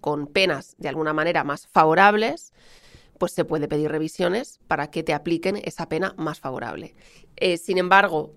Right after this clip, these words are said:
está habiendo revisiones, pero también hay muchos tribunales que no están revisando a la baja estas condenas. ¿Por qué? Porque entienden que al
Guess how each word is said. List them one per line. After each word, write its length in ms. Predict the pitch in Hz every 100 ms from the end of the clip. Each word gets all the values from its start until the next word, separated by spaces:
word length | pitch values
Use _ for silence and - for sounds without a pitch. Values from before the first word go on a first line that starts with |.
| - -
está 260 | 156 -
habiendo 240 | 156 160 175
revisiones, 640 | 185 180 - 208 214 247
pero 280 | - 175 151
también 340 | 165 160 170
hay 120 | 180
muchos 360 | 180 180 185 185
tribunales 520 | 185 175 185 190 240
que 180 | - 165
no 140 | 160
están 440 | 185 - 175 165 -
revisando 880 | - 156 - - 160 156 147 147 - -
a 120 | 160
la 120 | 147
baja 260 | 165 - 147
estas 240 | - -
condenas. 560 | 147 170 240 175 - _ - _ _
¿Por 160 | 185 165
qué? 180 | 190 190
Porque 240 | 170 165
entienden 600 | 151 165 175 190 214 - - - _
que 360 | 202 165 - - - -
al 380 | - 160 156 151